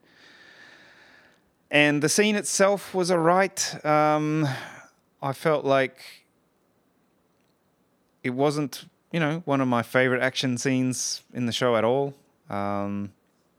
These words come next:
again, there's that indefinable visual poetry that has to be captured for something to be really exciting or cool or impactful. To me, it was, like, pretty good, but not that great.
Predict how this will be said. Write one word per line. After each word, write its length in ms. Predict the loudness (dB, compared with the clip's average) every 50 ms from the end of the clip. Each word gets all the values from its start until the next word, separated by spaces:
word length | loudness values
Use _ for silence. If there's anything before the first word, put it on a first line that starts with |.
| _ -14 -10
again, 360 | -10 -6 -2 0 0 0 0
there's 200 | 0 -2 -2 -2
that 200 | -2 -2 -2 -2
indefinable 920 | -2 -2 -2 -2 -2 -4 -2 -2 -2 0 0 0 -2 -2 -2 -2 -2 -4 -8 _ _ _ _ -20 -20 _ _ _ _ _ _ _ _ _ _ _ _ _ _ _ -20
visual 420 | -6 -2 0 0 2 2 2 2 0
poetry 720 | 0 0 2 2 2 2 0 -2 -2 0 0 0 0 0
that 200 | 0 -2 -2 -2
has 180 | -4 -6 -6 -6
to 80 | -6
be 100 | -6 -6
captured 480 | -6 -4 -4 -4 -4 -4 -6 -8 -8 -8
for 160 | -8 -8 -8
something 220 | -6 -6 -6 -8
to 100 | -6 -6
be 80 | -4 -4
really 260 | -2 -2 -2 -2 -2
exciting 600 | -4 -4 -6 -4 -2 -2 -2 -2 -4 -4 -4 -4
or 80 | -6 -6
cool 400 | -6 -2 -2 0 0 0 0 0
or 560 | 0 -2 -2 -2 -2 -4 -6 -8 -10 -14 -18 -20 _ _ _ _ _ _ _ -8
impactful. 580 | -6 -4 -2 -2 -2 -2 -4 -6 -6 -6 -6 -8 -16 -20 -20 -20 -20 _ -6
To 100 | -2 0
me, 120 | 2 2
it 80 | 2 2
was, 220 | 0 0 2 2
like, 260 | 2 2 0 -2 -4
pretty 180 | -2 0 2 2
good, 280 | 2 2 2 0 -8 -18 _ _ _ _ _ _ _ _ -4
but 160 | -4 -4 -2
not 220 | -2 -2 -2 -4 _ _ _ _ _ -2
that 180 | -2 -2 0
great. 240 | 0 0 0 0 -2